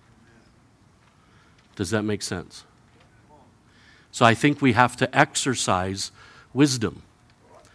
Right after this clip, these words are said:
There's no doubt that Scripture bears out that tongues is a major part of this, and that oftentimes it is the accompanying, uh, evidence. It is the primary evidence. There is no doubt that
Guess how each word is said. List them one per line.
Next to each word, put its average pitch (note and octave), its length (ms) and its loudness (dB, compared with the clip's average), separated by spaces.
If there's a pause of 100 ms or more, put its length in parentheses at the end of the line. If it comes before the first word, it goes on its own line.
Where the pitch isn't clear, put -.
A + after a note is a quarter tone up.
(880)
There's G#2+ 180 -2
no A2+ 140 6
doubt B2 320 6
that A#2+ 140 -6
Scripture C3 400 -4
bears A#2 480 2
out A2 400 4
that - 160 -6
tongues B2+ 440 -2
is G2+ 140 -6
a G2+ 60 -4
major A#2+ 440 -2
part B2+ 280 -2
of G2 120 -8
this, F2 260 -12 (340)
and G2+ 120 -2
that A2+ 140 0
oftentimes B2 920 2
it A2 180 -6
is A2 320 0
the G#2 160 -4
accompanying, A#2+ 640 -4 (380)
uh, G#2 320 -2
evidence. G#2 680 -2
It G#2+ 100 -6
is A2 140 -2
the - 80 -10
primary G#2+ 640 -2
evidence. F2 520 -12 (400)
There A2+ 160 4
is A2+ 200 2
no B2 180 2
doubt A2 560 4
that A2+ 220 2